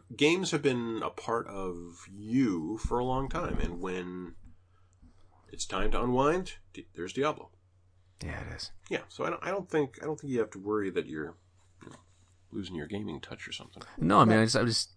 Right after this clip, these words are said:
Speaker 2: I'm not enjoying stuff as much. I'm worried it's more like a
Speaker 1: Oh, no, that's just getting older.
Speaker 2: No, no, I hate it.
Speaker 1: Um,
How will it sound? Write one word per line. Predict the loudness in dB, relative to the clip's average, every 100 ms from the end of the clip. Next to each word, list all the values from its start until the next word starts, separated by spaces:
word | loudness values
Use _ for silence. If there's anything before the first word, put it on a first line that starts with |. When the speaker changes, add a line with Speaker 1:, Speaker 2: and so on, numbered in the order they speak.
| -20 -10 -4
Speaker 2:
I'm | -2 4
not | 4 2 _
enjoying | -6 -2 2 2 2 -2
stuff | -2 0 0
as | 0
much. | 0
I'm | 4
worried | 6 8
it's | 6 2
more | 4
like | 4 2
a | 0 -4 -6 -14 _ -20 -20 -20 -2
Speaker 1:
Oh, | 4 8 10
no, | 10 12 10 12
that's | 8 8
just | 4 4
getting | 4 6
older. | 4 2 -2 -8 _ _ _ 0
Speaker 2:
No, | 0 2 0
no, | 0 2 2 0 -4
I | -2
hate | 4 6 8
it. | 6 2 -4 -20 -20 -20 -20 -20 -20 _ -2
Speaker 1:
Um, | -2 0 -4